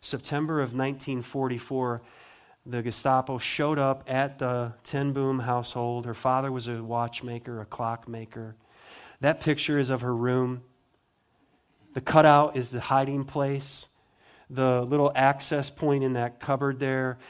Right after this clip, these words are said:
is the way that they put Jews, Dutch Jews who were trying to flee, and they would bring, and they would take anybody that came to their house, and they would hide them.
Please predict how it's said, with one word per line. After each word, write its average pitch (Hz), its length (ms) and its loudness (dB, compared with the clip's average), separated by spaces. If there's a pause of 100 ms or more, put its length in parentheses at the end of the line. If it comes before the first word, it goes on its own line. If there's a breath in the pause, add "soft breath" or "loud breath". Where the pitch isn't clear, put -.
(100)
is 120 180 -6
the 127 100 -2
way 127 240 0
that 123 160 -2
they 123 100 -4
put 123 340 -6
Jews, 120 480 -4
Dutch 131 340 -2
Jews 135 340 -4
who 131 100 -6
were 120 120 -4
trying 123 320 -4
to 120 80 -6
flee, 131 580 -4 (240 loud breath)
and 120 120 -2
they 123 60 0
would 123 220 -4
bring, 120 340 -2
and 127 140 -4
they 135 40 2
would 127 140 -2
take - 300 -6
anybody 135 420 -2
that 123 140 -2
came 123 240 -4
to 120 80 -8
their 117 140 -4
house, 113 520 -4 (300 loud breath)
and 117 100 -4
they 117 60 0
would 117 100 -2
hide 127 420 0
them. 113 360 -6